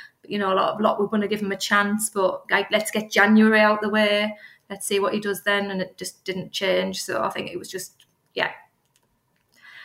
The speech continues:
And then bringing in John and stuff, and that seems to have brought a little bit of positivity. There's a few, like, green shoots of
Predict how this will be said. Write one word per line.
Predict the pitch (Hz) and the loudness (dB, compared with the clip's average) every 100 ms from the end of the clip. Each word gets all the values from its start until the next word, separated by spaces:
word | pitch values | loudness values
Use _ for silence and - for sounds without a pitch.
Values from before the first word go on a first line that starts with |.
| - - - | -20 -20 -10
And | 190 | -4
then | 185 | -4
bringing | 185 202 196 | -2 -2 -2
in | 190 190 190 | -4 -4 -2
John | 220 190 196 | 2 4 4
and | 190 190 | 0 -4
stuff, | - 202 196 | -4 -4 -4
and | 196 | -4
that | 208 208 | -4 -4
seems | - 208 196 170 | 0 0 0 -4
to | 214 202 196 - | 0 2 2 0
have | 202 190 - | -2 -4 -8
brought | - 202 208 | 0 2 2
a | |
little | 208 202 | 0 0
bit | 208 | 0
of | 208 | -2
positivity. | 208 214 214 220 220 233 233 | -2 -2 -2 -4 -2 0 0
There's | 214 | 0
a | 202 | -2
few, | 214 208 | -2 0
like, | 202 202 | -2 -4
green | - 214 208 | -2 0 0
shoots | 208 226 214 - | 0 -2 -4 -4
of | 208 196 | -4 -6